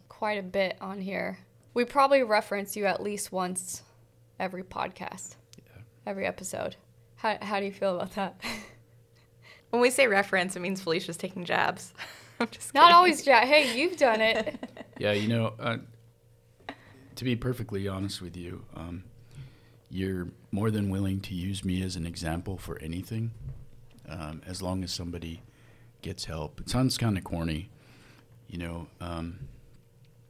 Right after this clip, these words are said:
Speaker 2: we always say if we can only save one person, y-, everyone talks about things that go on in fire and police and E M S and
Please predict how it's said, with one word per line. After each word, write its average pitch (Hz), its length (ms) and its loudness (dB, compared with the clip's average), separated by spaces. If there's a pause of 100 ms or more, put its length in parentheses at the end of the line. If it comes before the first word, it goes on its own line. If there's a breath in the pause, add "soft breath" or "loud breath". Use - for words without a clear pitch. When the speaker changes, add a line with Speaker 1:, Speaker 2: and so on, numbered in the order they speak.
(1400 soft breath)
Speaker 2:
we 101 120 2
always 101 280 2
say 87 320 0
if 87 160 -8
we 101 100 -4
can 92 180 -4
only 95 260 0
save 90 460 -2
one 92 240 -2
person, 92 760 -2 (240)
y-, 87 200 -12
everyone 90 720 -4 (220)
talks 92 320 -4
about 82 440 -2 (120)
things 90 400 -4
that 87 140 -8
go 87 140 -6
on 90 300 -4
in 85 240 -6 (420)
fire 85 420 -2
and 82 140 -8
police 80 540 -4
and 90 220 -10 (240)
E 95 120 -6
M 87 100 -6
S 82 220 -8
and 85 260 -10